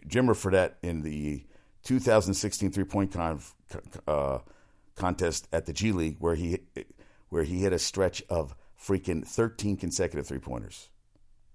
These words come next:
How about that? That's pretty amazing, right? Imagine thirty-two years old,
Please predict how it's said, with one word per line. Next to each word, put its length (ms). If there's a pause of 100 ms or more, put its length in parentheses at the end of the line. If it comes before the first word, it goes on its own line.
(280)
How 80
about 160
that? 240 (2500)
That's 80
pretty 200
amazing, 320
right? 220 (480)
Imagine 240
thirty-two 320
years 180
old, 340